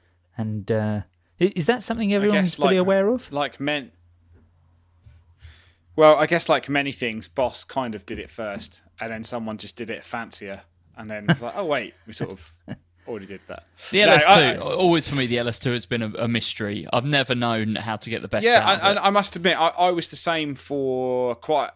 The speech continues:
Speaker 2: quite a while, and the reason I, I'd got an L S two more recently, um, before the tri-parallel mixer, was the fact that you've got those two level controls on there. So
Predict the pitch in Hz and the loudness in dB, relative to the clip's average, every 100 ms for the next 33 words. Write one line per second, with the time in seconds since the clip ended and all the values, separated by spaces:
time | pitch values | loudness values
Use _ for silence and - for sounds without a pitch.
0 | _ - 135 135 143 123 123 147 180 143 | _ 0 2 2 2 0 -2 -2 -2 -4
1 | 143 151 - 160 156 131 127 123 113 - | -2 -2 0 -2 0 -4 -2 -4 -4 -6
2 | - 120 113 110 _ - _ _ 131 139 | -4 -4 -4 -8 _ -20 _ _ -4 -2
3 | 127 123 170 208 190 123 110 101 104 117 | -4 -4 -2 -2 -4 -4 -6 -6 -6 -10
4 | - 127 120 120 120 120 123 - - 160 | -8 -4 -2 0 -2 -2 -6 -10 -6 -2
5 | 156 123 143 131 139 131 123 123 147 - | -2 -2 -2 -2 -2 -2 -4 -4 -6 -6
6 | 113 120 139 131 - 139 - - 131 - | -6 -4 -4 -6 -4 -4 -4 -4 -4 -4
7 | 135 - - 147 - - - 139 131 - | -10 -4 0 0 -2 -8 -4 -2 0 -2
8 | - 131 156 147 131 113 - 110 104 98 | -6 0 0 0 -6 -8 -4 -4 -4 -8
9 | 98 95 - 107 | -8 -8 -8 -8